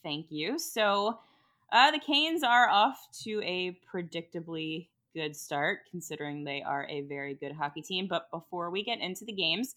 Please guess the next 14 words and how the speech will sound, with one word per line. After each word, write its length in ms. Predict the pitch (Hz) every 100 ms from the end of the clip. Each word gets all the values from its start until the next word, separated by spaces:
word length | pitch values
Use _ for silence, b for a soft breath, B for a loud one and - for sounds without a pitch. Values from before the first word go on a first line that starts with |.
| b b b b b
since 260 | - 277 262
we 120 | 262
haven't 280 | 262 233 233
seen 160 | - 220
the 60 | 226
Hurricanes 400 | 208 208 214 202
since 180 | 196 196
last 220 | 180 196
season, 360 | 202 196 202 190
why 140 | 196
don't 200 | 214 254
you 60 | 220
give 140 | 208
us 160 | 196